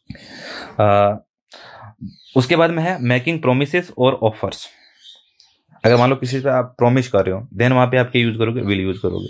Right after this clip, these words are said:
"I will help you with your project", कि मैं तुम्हारे प्रोजेक्ट में तुम्हारी सहायता करूँगा। Then यहाँ पे आप प्रॉमिस कर रहे हो किसी को, तो प्रॉमिस वाले सेंस में आप क्या यूज़ करोगे? will। और कंडीशनल क्लॉज के बारे में बाद में बात करेंगे। अच्छा, इसमें एक और चीज़ रह गई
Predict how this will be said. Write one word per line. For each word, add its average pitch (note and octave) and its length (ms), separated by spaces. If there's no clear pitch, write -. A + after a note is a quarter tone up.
"I A#2+ 100
will C3 200
help A2+ 220
you B2 100
with G#2 220
your G2+ 120
project", F2+ 380
कि A2 60
मैं G2+ 160
तुम्हारे G2+ 220
प्रोजेक्ट G2 340
में G2+ 100
तुम्हारी F#2+ 220
सहायता F#2 280
करूँगा। F#2 420
Then G#2+ 140
यहाँ A2 160
पे A#2 100
आप A2+ 140
प्रॉमिस B2+ 340
कर G#2 140
रहे G2 100
हो F2+ 60
किसी F2+ 220
को, F#2 80
तो G2 100
प्रॉमिस A2+ 320
वाले B2 140
सेंस A#2+ 220
में A#2+ 100
आप A#2 120
क्या A#2+ 100
यूज़ A#2 160
करोगे? A2 280
will। G2 280
और A2 80
कंडीशनल G#2+ 420
क्लॉज A#2 260
के A#2 80
बारे G2+ 160
में B2 100
बाद G#2+ 160
में G2+ 120
बात F#2 140
करेंगे। - 280
अच्छा, - 200
इसमें - 220
एक C#3+ 220
और D3+ 100
चीज़ G#2+ 160
रह F2 160
गई F#2 160